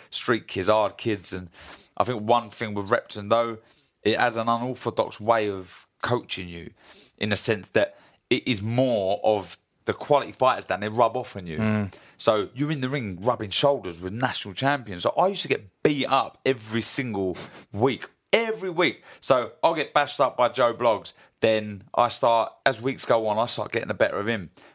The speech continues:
Speaker 1: I move up a level. Get battered. Battered, battered, battered for weeks and weeks and weeks. It might be a little bit more difficult to break through that level. Then I'll start getting on top, beating them up.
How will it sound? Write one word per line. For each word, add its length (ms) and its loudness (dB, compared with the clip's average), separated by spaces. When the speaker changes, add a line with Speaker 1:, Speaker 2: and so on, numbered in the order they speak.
Speaker 1:
I 60 4
move 180 0
up 180 0
a 40 -2
level. 360 -2
Get 320 2
battered. 560 0
Battered, 440 0
battered, 360 -2
battered 220 0
for 100 -4
weeks 280 -4
and 100 -6
weeks 220 -4
and 100 -8
weeks. 200 -2
It 80 -6
might 180 2
be 80 -2
a 20 0
little 120 -4
bit 120 -2
more 140 -2
difficult 400 -2
to 60 -10
break 240 0
through 240 -4
that 200 0
level. 320 -4
Then 120 4
I'll 120 2
start 260 -2
getting 200 -2
on 100 -4
top, 320 0
beating 240 -2
them 180 0
up. 240 -4